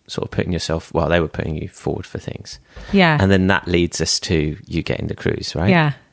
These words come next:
Speaker 1: Nothing, no, I've not missed out anything from there.
Speaker 2: No, so obviously I did that, did, got the B B C bursary thing. That's how I met my singing teacher, who, but the B B C bursary and that show were the first times that I'd had real validation. Especially, I guess, the B B C bursary,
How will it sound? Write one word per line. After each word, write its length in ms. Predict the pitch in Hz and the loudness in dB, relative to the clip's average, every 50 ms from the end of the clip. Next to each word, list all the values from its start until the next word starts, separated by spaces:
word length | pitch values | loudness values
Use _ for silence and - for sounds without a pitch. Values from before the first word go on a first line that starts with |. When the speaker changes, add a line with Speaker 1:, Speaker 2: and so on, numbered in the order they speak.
| _ _ | _ _
Speaker 1:
Nothing, 680 | - 95 85 - - 90 90 87 87 85 87 85 85 - | -2 -2 0 2 2 2 2 2 2 0 -2 -2 -4 -2
no, 160 | - 90 85 - | -2 -2 0 0
I've 140 | - 90 85 | 0 0 -2
not 200 | 87 87 85 - | 0 -2 -2 -4
missed 200 | - 90 - - | -6 -6 -6 -6
out 80 | - - | -6 -6
anything 340 | 69 71 - - - - - | -6 -8 -10 -12 -12 -12 -12
from 180 | - - - | -14 -14 -12
there. 160 | - - - - _ _ _ _ _ - - - - - | -10 -10 -12 -12 _ _ _ _ _ -20 -20 -20 -4 2
Speaker 2:
No, 200 | 311 285 214 175 | 2 4 4 4
so 220 | 175 - 208 190 190 | 4 4 6 6 6
obviously 440 | 190 190 - - - - 196 175 | 4 2 -4 -6 0 2 4 4
I 40 | 175 | 4
did 220 | 170 - - 180 - | 4 0 -4 -2 0
that, 340 | 175 165 160 160 170 196 | 2 4 4 2 0 -2
did, 180 | - - 165 170 - _ | -2 -2 -2 -2 -6 _
got 240 | - - 175 - - _ _ _ _ _ _ - | -4 -2 -2 -2 -4 _ _ _ _ _ _ -2
the 200 | 180 175 165 160 | 2 2 4 4
B 140 | 165 170 | 2 0
B 60 | 165 156 | 0 -2
C 140 | - 185 165 | -4 -4 -2
bursary 400 | 160 160 160 151 - - 151 156 | 0 0 0 -2 -2 -4 -4 -4
thing. 460 | 151 - 160 151 151 160 156 156 190 - | -2 -2 -2 0 0 0 -2 -4 -4 -2
That's 180 | - 170 - - | -2 -2 -2 0
how 100 | - 165 | 0 2
I 20 | 165 | 2
met 140 | 165 - | 2 0
my 60 | - 156 | -2 -2
singing 260 | - 196 190 180 175 | 2 4 4 4 4
teacher, 480 | - 175 156 - - - 156 160 175 - _ _ _ - | 2 0 -4 -4 -4 -2 -2 -2 -4 -6 _ _ _ -4
who, 400 | - 170 160 160 170 165 165 165 - _ _ _ _ _ _ | -2 0 0 2 0 0 -2 -4 -6 _ _ _ _ _ _
but 320 | - 233 233 226 - - - | 4 4 4 4 2 0 -2
the 80 | 254 | 0
B 160 | 226 262 254 240 | 2 2 0 0
B 60 | 262 | 0
C 140 | - 240 208 | -2 0 2
bursary 420 | - 170 170 - - 180 175 - - | 2 2 2 2 2 0 0 2 2
and 160 | 170 175 175 | 2 2 2
that 120 | 165 - | 0 0
show 220 | - - 170 165 160 | -2 -2 -2 -2 -2
were 80 | 165 170 | -2 -4
the 60 | 165 | -4
first 300 | - - 165 160 - - | -2 0 0 0 0 -2
times 300 | - 160 156 160 156 - | -2 0 0 0 -2 -4
that 120 | - - | -4 -2
I'd 140 | - 156 151 | -2 -2 -2
had 280 | - - 160 147 147 - - - - | -2 -4 -4 -4 -4 -8 -12 -10 -2
real 220 | - 175 165 156 151 | 0 2 2 2 2
validation. 720 | - - 156 156 156 151 151 156 151 - - - 175 170 - _ - | 0 -2 -2 0 0 0 0 0 0 -2 -4 -4 -4 -4 -6 _ -6
Especially, 320 | - 180 - 240 240 - - - | -6 0 0 0 0 0 -2 -2
I 20 | |
guess, 120 | - 214 196 | 0 0 0
the 80 | - 208 | 0 0
B 140 | 214 226 220 | 2 2 2
B 100 | 208 196 | 2 0
C 180 | - - 190 | -2 -2 -2
bursary, 640 | 170 - 175 170 160 - - 151 143 147 147 156 165 | 0 2 2 2 0 0 -2 -2 -2 0 -2 -2 -4